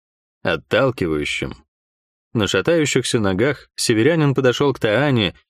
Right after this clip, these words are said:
и упал перед ней на колени. Его мутило, кровь текла по руке, голова трещала.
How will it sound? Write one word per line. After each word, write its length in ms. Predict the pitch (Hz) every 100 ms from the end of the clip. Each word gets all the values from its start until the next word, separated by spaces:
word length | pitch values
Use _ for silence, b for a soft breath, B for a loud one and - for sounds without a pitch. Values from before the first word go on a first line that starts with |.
| _
и 100 | 175
упал 340 | 165 180 175
перед 240 | 147 143 127
ней 180 | 127 120
на 120 | 107
колени. 460 | 101 85 69 64 - _ _ _ _ _
Его 280 | 101 98 98
мутило, 640 | 92 - 143 113 78 - _ _
кровь 320 | 127 160 156
текла 340 | - 131 127
по 120 | 110 101
руке, 360 | 95 80 - - _ _ _ _
голова 440 | 120 101 87 87
трещала. 640 | 82 85 80 - 76 69